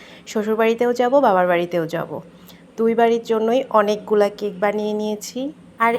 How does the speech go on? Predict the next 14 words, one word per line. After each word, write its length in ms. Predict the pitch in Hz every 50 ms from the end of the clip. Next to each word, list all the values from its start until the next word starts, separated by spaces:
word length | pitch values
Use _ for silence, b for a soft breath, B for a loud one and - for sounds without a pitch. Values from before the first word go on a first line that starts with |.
| 240
এই 160 | - 254 254 254 254
কেকগুলা 480 | - 240 240 233 214 220 254 262 262 254
বানাইতে 400 | 226 220 214 220 226 220 220 226
বানাইতেই 400 | 220 226 220 220 220 - 240 240
আমার 180 | 226 220 226
সারাটা 480 | 220 - - 233 226 226 233 233 233 247
দিন 340 | 220 196 214 226 240 247 240
কেটে 320 | 247 - 214 214 202 185
যায়। 160 | 170 175 175
আমি 120 | 180 190 196
যতবারই 500 | 185 208 202 202 220 208 220 220 226 233
বাড়ির 300 | 214 208 202 208 208 190
দিকে 240 | 208 208 - 226 214
যাই, 300 | 214 214 214 233 262